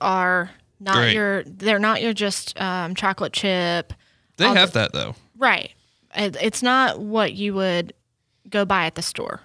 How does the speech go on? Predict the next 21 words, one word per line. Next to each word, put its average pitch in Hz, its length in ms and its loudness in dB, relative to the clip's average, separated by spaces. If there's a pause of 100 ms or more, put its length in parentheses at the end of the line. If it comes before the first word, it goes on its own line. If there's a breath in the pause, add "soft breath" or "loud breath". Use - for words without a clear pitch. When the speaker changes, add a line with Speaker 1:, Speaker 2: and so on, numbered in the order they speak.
Speaker 2:
Correct. - 480 -2
Speaker 1:
It's, 175 300 -8
you 214 220 -6
will 208 100 2
never 196 340 2
find 180 280 -2
this 175 160 -6
in 170 80 -8
a 170 60 -8
store. 175 500 -4 (360)
No 214 160 0
store 214 260 0
that 180 100 -2
I've 208 240 2
seen 165 260 -8
has 170 240 -6
any 160 140 -8
cookies - 360 -10
like - 180 -8
this. - 280 -10 (400 soft breath)
So 180 560 -2